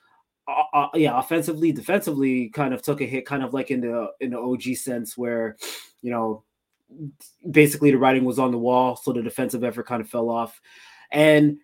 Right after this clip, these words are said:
when you talk about, um, you know, playing now in the States,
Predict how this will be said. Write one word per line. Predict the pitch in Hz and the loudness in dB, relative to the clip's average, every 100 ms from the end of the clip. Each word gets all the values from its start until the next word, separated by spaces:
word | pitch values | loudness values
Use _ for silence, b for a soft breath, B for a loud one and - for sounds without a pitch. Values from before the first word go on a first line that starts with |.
| _ | _
when | 135 165 165 | 4 6 8
you | 202 | 4
talk | 202 202 180 175 | 6 8 8 6
about, | 165 165 156 135 | 8 8 8 6
um, | 147 143 139 135 135 - | 4 4 4 2 0 -6
you | 160 151 - _ 143 _ | -8 -8 -12 _ -20 _
know, | 160 135 127 | 0 2 0
playing | - 165 151 147 | 2 4 6 6
now | 143 139 135 131 - | 4 4 4 2 0
in | 139 | -2
the | - | -2
States, | - 175 147 143 - | -2 0 0 -2 -8